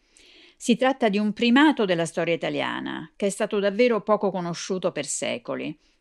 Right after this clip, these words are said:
e già questo stesso fatto costituisce un punto da indagare di grande interesse.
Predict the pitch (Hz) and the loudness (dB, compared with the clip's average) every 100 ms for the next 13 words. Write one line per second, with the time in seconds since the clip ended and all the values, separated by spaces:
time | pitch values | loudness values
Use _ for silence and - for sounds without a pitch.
0 | _ 202 233 240 - 147 - 156 233 196 | _ -4 2 2 2 -6 -6 -4 -2 0
1 | - 185 165 117 120 _ 165 170 240 233 | -2 -4 -2 -2 -4 _ -6 -2 -2 -2
2 | 254 190 151 - 196 202 - 160 170 175 | -4 -4 -4 -4 -4 -6 -6 -8 -6 -4
3 | 170 139 170 202 180 120 127 180 - 147 | -2 0 0 -2 -2 -2 -2 -4 -6 -8
4 | 139 127 139 143 127 156 202 165 - - | -6 -4 -4 -6 -8 0 4 4 0 -6
5 | 135 | -8